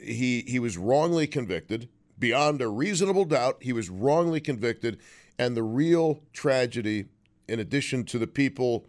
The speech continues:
whose lives were changed forever by the actual perpetrator, um, <sighs>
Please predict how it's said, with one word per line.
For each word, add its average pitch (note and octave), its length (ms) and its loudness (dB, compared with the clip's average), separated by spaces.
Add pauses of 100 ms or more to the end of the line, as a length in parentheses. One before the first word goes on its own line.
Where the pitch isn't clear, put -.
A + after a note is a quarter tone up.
whose A#2 240 0
lives A2 540 0 (220)
were A#2+ 140 0
changed B2 440 -2
forever A2+ 500 0 (300)
by G2+ 500 2 (180)
the A2+ 200 -2
actual C3 480 0
perpetrator, G#2 760 -2 (720)
um, A#2+ 360 4 (920)
<sighs> A2+ 80 -6